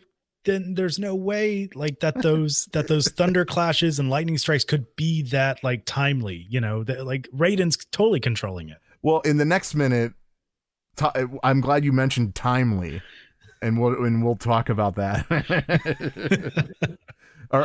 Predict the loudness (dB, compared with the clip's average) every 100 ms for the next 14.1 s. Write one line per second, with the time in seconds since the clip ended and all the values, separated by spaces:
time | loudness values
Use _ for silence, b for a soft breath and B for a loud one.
0 | 2 2 2 2 0 0 2 -2 0 0
1 | 2 0 -4 -4 -4 0 2 4 4 2
2 | 2 2 2 -2 -4 -6 -4 -4 -4 -8
3 | -8 -6 -6 -10 -18 _ _ _ _ _
4 | _ _ _ -2 2 2 2 2 2 2
5 | 4 2 4 4 4 2 2 0 -2 -2
6 | 0 0 2 0 0 0 -2 0 2 2
7 | 0 -2 -8 b b 0 4 4 4 4
8 | 4 4 4 4 4 2 0 -2 -8 _
9 | _ _ -4 -4 -4 -12 -6 -2 -2 -2
10 | 2 4 4 2 -2 -6 -6 -6 -8 0
11 | 0 2 0 2 4 4 4 0 0 0
12 | 0 2 0 2 2 2 0 2 2 0
13 | -2 -4 -6 -6 -4 -4 -2 -4 -4 -6